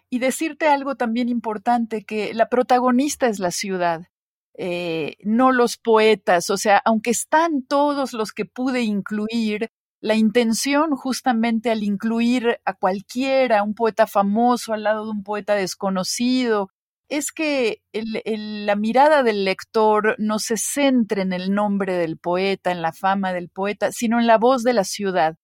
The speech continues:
Es, es la ciudad la que tiene que manifestarse en el libro, más que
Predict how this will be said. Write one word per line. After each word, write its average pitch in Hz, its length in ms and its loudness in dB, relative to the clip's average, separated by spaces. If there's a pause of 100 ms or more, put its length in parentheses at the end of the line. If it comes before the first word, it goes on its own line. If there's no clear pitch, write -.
(160)
Es, 294 340 -2
es 294 180 -8
la 294 140 2
ciudad 277 520 2
la 180 140 -2
que 175 140 -8
tiene 196 380 -4
que 165 420 -8 (380)
manifestarse 214 840 0
en 214 80 -2
el 202 180 -6
libro, 226 480 0
más 214 340 -2
que 190 500 -6